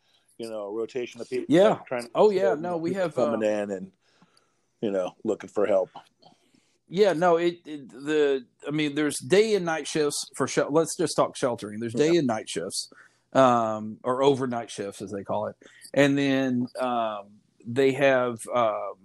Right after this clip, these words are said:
Speaker 2: but, I mean, the doors are always open.
Speaker 1: Right.
Speaker 2: So we will always still accept people in for,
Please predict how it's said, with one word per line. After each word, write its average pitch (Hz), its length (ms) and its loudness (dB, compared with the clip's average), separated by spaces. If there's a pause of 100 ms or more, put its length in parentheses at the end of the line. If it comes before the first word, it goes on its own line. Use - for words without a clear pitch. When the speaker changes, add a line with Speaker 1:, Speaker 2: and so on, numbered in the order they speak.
(140)
Speaker 2:
but, 143 280 2
I 147 60 4
mean, 143 160 -2
the 135 60 -2
doors 170 400 4
are 139 100 -2
always 131 340 4
open. 123 240 0
Speaker 1:
Right. 98 200 2
Speaker 2:
So 120 160 -6
we 127 200 -4
will 139 160 -2
always 131 340 0
still 131 240 -4
accept 120 320 -6
people 113 320 -6
in 113 160 -6
for, 104 440 -2